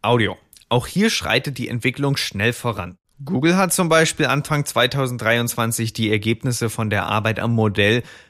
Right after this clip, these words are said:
Music L M veröffentlicht, was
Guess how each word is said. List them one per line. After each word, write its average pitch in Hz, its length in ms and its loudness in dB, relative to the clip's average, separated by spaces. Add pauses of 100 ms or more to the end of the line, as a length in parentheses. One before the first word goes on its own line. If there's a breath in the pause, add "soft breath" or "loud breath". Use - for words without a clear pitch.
(140 loud breath)
Music 147 680 0
L 135 240 0
M 143 200 0
veröffentlicht, 104 760 -4
was 110 180 -2